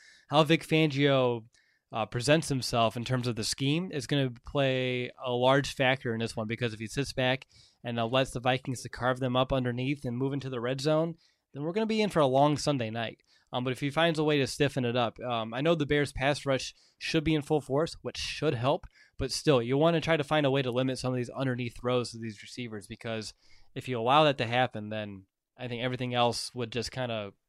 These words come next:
build upon that. Um, for me as well, looking, uh, Kyle Rudolph, I, I, even though he hasn't been super impactful, uh, since week three, he's only scored once, and he's only, in his previous five games, um, his previous high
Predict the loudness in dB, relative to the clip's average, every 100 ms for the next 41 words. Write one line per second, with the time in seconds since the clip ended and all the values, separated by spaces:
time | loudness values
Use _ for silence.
0 | -8 -2 0 -2 -2 -2 0 -2 -2 -4
1 | -8 _ -20 _ _ _ -8 -6 -8 -8
2 | -4 0 2 2 0 2 2 0 -4 -4
3 | -4 -4 -4 0 2 4 2 2 0 -4
4 | -12 -10 -10 -12 -12 -10 -8 -2 0 0
5 | 0 -2 -2 -4 -4 -6 -6 -6 -4 -4
6 | -4 -8 -6 -8 -8 -8 -10 -8 -8 -8
7 | -4 -2 -2 -4 -6 -4 -4 -2 -2 -2
8 | -4 -10 _ -20 -20 _ -6 -4 -4 -4
9 | -2 -2 -2 -4 -4 -2 -2 -2 -2 -2
10 | -4 -6 -6 -6 -10 -14 -6 -4 -4 -8
11 | -10 -8 -8 -10 -12 -6 -2 -2 -2 -6